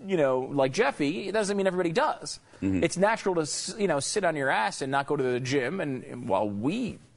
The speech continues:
Speaker 1: tend to do that, eh, it's not, not everybody does. You know, I think there's a, there is, it's natural to go out and blow all your money on,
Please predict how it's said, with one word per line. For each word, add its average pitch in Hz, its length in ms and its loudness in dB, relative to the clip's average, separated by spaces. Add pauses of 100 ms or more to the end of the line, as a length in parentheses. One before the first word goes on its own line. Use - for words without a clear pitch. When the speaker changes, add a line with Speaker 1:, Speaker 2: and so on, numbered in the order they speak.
(340)
Speaker 1:
tend 117 340 -2
to 92 140 -2 (560)
do 104 140 2
that, 165 200 4
eh, 196 220 2
it's 202 200 -6
not, 214 240 0
not 190 140 4
everybody 185 320 2
does. 196 500 -2 (140)
You 185 100 2
know, 175 200 6
I 185 100 2
think 220 220 0
there's 170 200 2
a, 131 280 2 (400)
there 160 180 2
is, 175 260 6
it's 180 180 0
natural 185 500 0
to - 100 -2
go 170 180 4
out 156 140 4
and 147 140 -6
blow 151 320 4
all 147 200 2
your 135 160 -2
money 135 380 0
on, 113 400 -2